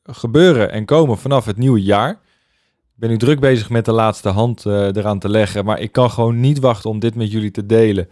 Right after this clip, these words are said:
Dus vandaar dat ik, eh, er nu maar gewoon vast over begin. En ik wil dit met je gaan delen op basis van een paar voorbeelden en een verhaal over wat er allemaal gebeurt in de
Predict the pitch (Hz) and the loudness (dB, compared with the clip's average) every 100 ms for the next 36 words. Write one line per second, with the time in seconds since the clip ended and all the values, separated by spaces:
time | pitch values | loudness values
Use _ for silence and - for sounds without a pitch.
0 | _ _ _ _ _ _ 123 113 120 120 | _ _ _ _ _ _ -4 -4 -4 0
1 | 117 110 101 101 - 101 95 - 113 110 | 0 0 0 -2 0 2 2 0 -2 0
2 | 117 143 139 110 98 110 117 104 104 - | 2 2 4 0 0 0 0 0 -4 -2
3 | 110 98 95 - 113 95 95 _ _ _ | -2 -2 -6 -2 -2 -2 -6 _ _ _
4 | _ _ _ - 120 110 135 139 131 123 | _ _ _ -8 -4 2 2 2 0 0
5 | 117 113 107 113 120 104 92 104 98 98 | 0 0 2 4 4 4 2 0 0 -4
6 | 98 95 87 87 82 87 90 90 90 85 | -4 -6 -2 -4 -4 -2 -2 0 0 -2
7 | 87 85 80 - 87 85 - 78 78 78 | -2 -6 -8 -10 -10 -10 -10 -10 -8 -6
8 | 80 82 85 82 78 90 - 82 82 82 | -6 -6 -8 -8 -6 -6 -6 -8 -6 -6
9 | 80 80 87 - 85 80 82 78 | -6 -8 -10 -6 -6 -8 -12 -14